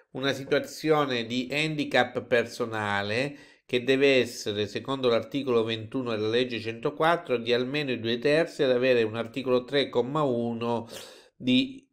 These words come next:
mm, diciamo, stato di, eh, handicap, cioè non grave. E in questo caso chi possiede questo tipo di precedenza, mettendo sì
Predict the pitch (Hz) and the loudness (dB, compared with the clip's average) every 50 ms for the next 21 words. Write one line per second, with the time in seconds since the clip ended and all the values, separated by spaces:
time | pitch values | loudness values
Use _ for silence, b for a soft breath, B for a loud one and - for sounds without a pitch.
0 | _ _ - 131 117 113 110 113 117 120 120 120 120 113 113 110 113 117 117 117 | _ _ -16 -14 -12 -10 -10 -6 -6 -4 -4 -2 -2 -2 -2 -2 -2 -2 -4 -4
1 | - - - 131 123 120 117 117 - 120 117 113 107 104 107 107 107 110 110 110 | -6 -2 0 2 4 4 2 2 0 -2 -2 -2 -4 -8 -8 -6 -6 -6 -6 -8
2 | - - 110 110 107 104 101 101 104 101 101 98 95 - - 101 104 - - - | -10 -10 -8 -6 -6 -4 -4 -6 -6 -6 -6 -8 -10 -10 -10 -12 -12 -8 -4 -2
3 | 113 110 101 101 101 104 101 - - 101 101 202 - - 113 104 - - - 135 | -2 -2 -2 -2 -6 -10 -8 -4 -4 -4 -4 -4 -4 -4 -4 -4 -4 -4 0 4
4 | 135 127 117 117 123 127 135 127 - B B B B B B B - 120 120 120 | 6 6 6 8 6 6 4 2 0 B B B B B B B -12 -8 -2 4
5 | 127 127 131 127 123 113 110 113 107 98 92 90 92 92 95 98 98 92 - B | 6 6 6 6 4 2 2 4 4 4 2 0 -2 -2 -2 -2 -2 -4 -6 B
6 | B B B B B _ - - 120 120 120 117 110 117 117 113 113 139 135 135 | B B B B B _ -6 -2 0 2 2 0 0 -4 -6 -2 0 0 0 0
7 | - 147 127 147 160 143 127 110 - 104 104 - - 117 110 110 120 113 117 - | 0 -4 0 4 6 6 6 6 4 0 -4 -6 -6 -8 -4 -2 -2 -2 -2 -2
8 | - 147 139 135 110 107 101 - - - 123 127 127 120 - - - - - 107 | 0 2 2 2 4 2 0 -2 -2 -2 2 2 2 2 0 -2 -12 -8 -4 -4
9 | 104 95 - - - 131 131 120 123 113 110 110 107 120 139 147 180 180 160 147 | -4 -4 -6 -8 -6 -6 -4 -4 -2 -4 -4 -4 -6 -10 -10 -6 -2 0 2 2
10 | 151 156 156 151 - - 175 175 175 175 B B B B B _ - 131 135 131 | 2 2 -2 -6 -4 0 0 0 0 -2 B B B B B _ -4 -2 -2 -2
11 | - 147 139 139 147 165 175 - - - 120 113 120 117 - - _ | 0 -2 -2 0 0 -2 -2 -2 -2 -2 0 0 0 -2 -6 -12 _